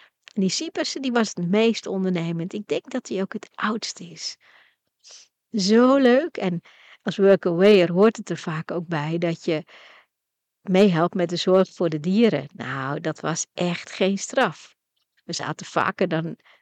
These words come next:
nodig was in de badkamer op de grond met allemaal katjes om ons heen die op een gegeven moment in onze broek gingen klimmen en ja, steeds ondernemender werden. Echt ontzettend leuk om dat weer een keer mee te maken. Jonge katjes, echt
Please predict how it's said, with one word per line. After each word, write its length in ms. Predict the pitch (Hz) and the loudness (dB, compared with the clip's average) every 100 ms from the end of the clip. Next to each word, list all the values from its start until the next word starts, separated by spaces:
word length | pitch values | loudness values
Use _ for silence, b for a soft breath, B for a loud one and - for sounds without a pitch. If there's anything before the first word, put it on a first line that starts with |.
| _ | _
nodig 480 | 190 185 226 247 - | 2 6 6 4 0
was 240 | 196 208 | -2 -2
in 200 | - 233 | -2 -2
de 60 | 208 | 0
badkamer 680 | 190 196 - 180 180 180 - | -2 -6 -6 -4 -4 -6 -6
op 220 | 247 - | -8 -6
de 100 | 196 | -8
grond 440 | - 175 175 202 | -2 -2 -2 -4
met 180 | 180 165 | -8 -6
allemaal 360 | 185 208 190 180 | -4 -2 -2 -2
katjes 460 | - 180 - 180 | -4 -4 -4 -6
om 200 | 170 165 | -4 -6
ons 180 | 165 165 | -6 -8
heen 420 | 165 165 165 165 | -6 -4 -4 -4
die 160 | 156 151 | -8 -12
op 60 | 156 B B B _ | -16 B B B _
een 60 | - | -10
gegeven 220 | 147 156 | -6 -6
moment 260 | 160 160 _ | -6 -10 _
in 200 | - 196 | -4 -2
onze 280 | 185 165 160 | -4 -6 -6
broek 300 | 143 185 - | -4 -4 -4
gingen 340 | - 170 160 - | -10 -8 -8 -6
klimmen 720 | 196 170 160 160 156 156 151 | -4 -2 -2 -4 -2 -4 -6
en 380 | 156 143 151 160 B B B B _ | -8 -10 -10 -14 B B B B _
ja, 440 | - 139 147 139 | -10 -8 -8 -12
steeds 460 | - - - 226 - | -12 -4 -4 -4 -4
ondernemender 760 | 185 170 160 151 160 160 151 | -2 -2 -2 -2 -2 -2 -4
werden. 280 | 143 135 139 - | -4 -4 -8 -12
Echt 540 | - 220 208 - - - | -2 0 0 -2 -14 -8
ontzettend 720 | 180 185 - 175 180 175 170 | -6 -6 -6 -6 -6 -8 -8
leuk 320 | 175 185 - | -6 -8 -8
om 120 | 185 | -6
dat 200 | 175 185 | -4 -4
weer 140 | 175 156 | -2 -4
een 100 | 165 | -4
keer 180 | 160 | -6
mee 240 | 160 156 214 | -6 -8 -8
te 120 | 214 | -8
maken. 460 | 165 143 156 - 151 | -8 -8 -10 -10 -6
Jonge 300 | 185 208 151 | -6 -6 -8
katjes, 600 | - - - 196 156 - | -14 -14 -14 -16 -14 -14
echt 440 | - 202 - - | -12 -12 -12 -20